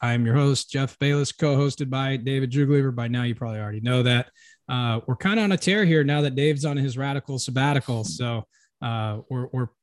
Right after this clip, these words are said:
we're pumping right along with some good content. So, Dave, man, I, I, I love that, uh, your flexibility allows my hangups to, uh,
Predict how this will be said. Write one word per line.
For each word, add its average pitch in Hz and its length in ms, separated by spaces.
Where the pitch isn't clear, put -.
we're 117 120
pumping 151 400
right 147 180
along 147 320
with 131 80
some 127 160
good 127 200
content. 127 560
So, 123 280
Dave, 127 360
man, 120 220
I, 117 180
I, 113 220
I 120 60
love 127 460
that, 120 300
uh, 117 300
your 156 260
flexibility 139 680
allows 127 400
my 131 280
hangups 131 540
to, 120 420
uh, 117 260